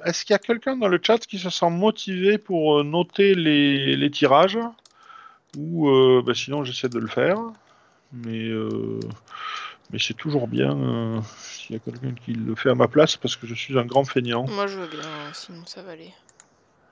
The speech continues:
Speaker 1: Ah, bon, bah alors, si tu
Speaker 2: Ouais.
Speaker 1: maîtrises. C'est
Speaker 2: En
Speaker 1: parti.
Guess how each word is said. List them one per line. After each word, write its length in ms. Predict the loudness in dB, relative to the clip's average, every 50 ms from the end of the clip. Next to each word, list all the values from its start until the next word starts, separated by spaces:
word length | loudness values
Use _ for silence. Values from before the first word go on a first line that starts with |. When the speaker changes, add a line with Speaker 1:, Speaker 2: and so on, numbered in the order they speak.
| _ _ _ _ _ -20 _ _ _ _ _ _ _ _ _ _ _ _ _ _
Speaker 1:
Ah, 180 | 0 0 0 -2 _ _
bon, 160 | -8 -8 -8 -8 _ _
bah 100 | -6 -4
alors, 220 | -2 -2 -2 -4
si 100 | -6 -10
tu 120 | -12 -8 -8
Speaker 2:
Ouais. 40 | -8 -8
Speaker 1:
maîtrises. 340 | -6 -6 -6 -6 -6 -8 -10 -12 _ _ -20 -20 -20 -20 -18 -18 -18 -18 -18 -20 -20 -20 -20 -20 _ _ _ _ _ _ _ _ _ _ _ _ _ _
C'est 340 | -16 -2 6 6 6 6 4 _
Speaker 2:
En 80 | 2 4
Speaker 1:
parti. 240 | 4 4 4 0